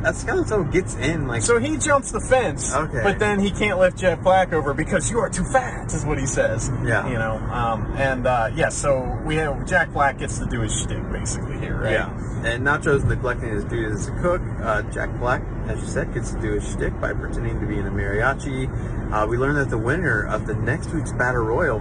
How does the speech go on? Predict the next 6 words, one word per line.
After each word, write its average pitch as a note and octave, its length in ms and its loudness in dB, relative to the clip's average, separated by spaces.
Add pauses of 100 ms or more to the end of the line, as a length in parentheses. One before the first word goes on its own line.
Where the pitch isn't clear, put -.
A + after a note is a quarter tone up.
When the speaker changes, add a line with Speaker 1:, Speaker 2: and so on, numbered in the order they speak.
(140)
Speaker 1:
faces C3 400 0
Ramses. A#2 640 0 (420)
Esqueleto C#3 680 0
meets A#2+ 340 -2
an - 180 -4
infatuated G#2 880 0